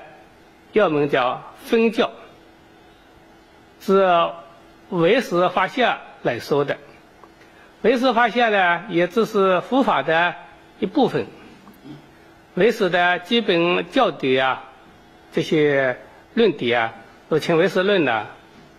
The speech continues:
称唯识论呢，就要分析众生的心相为八十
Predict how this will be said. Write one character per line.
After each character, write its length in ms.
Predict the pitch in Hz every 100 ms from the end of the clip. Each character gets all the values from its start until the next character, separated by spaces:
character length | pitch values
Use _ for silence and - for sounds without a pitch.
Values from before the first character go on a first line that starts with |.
| - - -
称 240 | - 220
唯 140 | 214 247
识 120 | 240
论 200 | 226 214
呢， 160 | 165 147
就 100 | 170
要 100 | 160
分 240 | - 208
析 380 | 208 160 160 - - - - - - - - - -
众 220 | 190 175
生 180 | 160 202
的 120 | 190
心 260 | - 233 226
相 200 | 220 147
为 320 | 147 147 143 - - - -
八 240 | 220 220
十 240 | 220 139